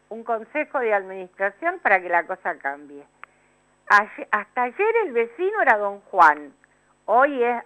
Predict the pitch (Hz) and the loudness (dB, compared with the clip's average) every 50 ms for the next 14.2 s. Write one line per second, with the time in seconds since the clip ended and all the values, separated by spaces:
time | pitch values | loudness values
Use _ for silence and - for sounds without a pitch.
0 | _ 190 196 202 214 220 220 202 185 175 175 180 180 175 160 143 - _ 160 147 | _ 4 6 8 8 8 6 4 2 -2 -4 -2 -2 -2 -2 -4 -8 _ -18 -18
1 | 131 - 143 143 - - 160 151 160 170 160 - 160 156 151 - 151 147 143 139 | -18 -20 -20 -20 -16 -12 -10 -10 -10 -10 -10 -10 -10 -10 -10 -12 -12 -14 -14 -14
2 | - - 135 113 - _ - - _ _ _ _ _ _ _ _ _ _ _ _ | -18 -20 -20 -20 -20 _ -20 -20 _ _ _ _ _ _ _ _ _ _ _ _
3 | _ _ _ _ _ - 156 151 - 185 190 202 214 247 254 254 240 - - 196 | _ _ _ _ _ -20 -20 -6 -2 -2 -2 -2 0 0 0 0 -2 -6 -12 -12
4 | 190 180 - 247 240 - 226 196 196 196 196 190 185 - - 175 170 - 165 151 | -12 -12 -14 -8 -2 0 0 0 0 -2 -8 -10 -10 -12 -14 -16 -10 -6 -6 -6
5 | 151 156 156 - 233 269 277 - 494 494 453 - _ _ _ _ _ _ _ _ | -6 -6 -6 -6 -6 -6 -2 0 0 0 0 -2 _ _ _ _ _ _ _ _
6 | _ _ _ _ _ _ _ _ _ _ _ _ _ _ _ _ _ _ - - | _ _ _ _ _ _ _ _ _ _ _ _ _ _ _ _ _ _ -14 -12
7 | 320 320 330 226 - - 220 208 202 202 180 160 147 135 139 - - _ 302 320 | -10 -8 -8 -8 -8 -8 -10 -10 -10 -10 -10 -10 -10 -10 -12 -14 -8 _ 2 4
8 | 285 220 165 143 139 - _ _ _ _ _ _ _ _ _ _ _ - 147 - | 6 6 4 2 -2 -12 _ _ _ _ _ _ _ _ _ _ _ -16 -16 -16
9 | _ - 147 139 - - _ - 277 349 392 381 - 285 214 - - 160 160 165 | _ -12 -12 -12 -12 -12 _ -2 -2 -2 -2 -2 -4 -4 -6 -6 -8 -12 -14 -14
10 | 160 _ 170 170 185 214 233 247 233 233 220 196 190 180 - 185 185 196 - _ | -14 _ -12 -8 -6 -6 -6 -6 -6 -4 -4 -4 -4 -4 -6 -6 -6 -6 -8 _
11 | - 403 427 - - 392 240 - _ _ _ - 147 151 165 160 156 - _ 170 | -8 -8 -6 -6 -6 -8 -8 -10 _ _ _ -2 -2 -2 -2 -6 -12 -14 _ -16
12 | 165 - - - 277 302 302 - - 302 233 180 151 151 139 - 147 151 175 190 | -18 -12 -4 0 0 0 0 -2 -4 -6 -6 -4 -6 -10 -12 -12 -14 -12 -10 -10
13 | 208 202 185 165 165 165 170 180 196 196 208 214 214 196 196 _ - 220 220 214 | -8 -8 -10 -12 -14 -8 -4 0 2 2 2 2 0 -4 -12 _ -8 -6 -4 -4
14 | 220 220 214 | -4 -4 -6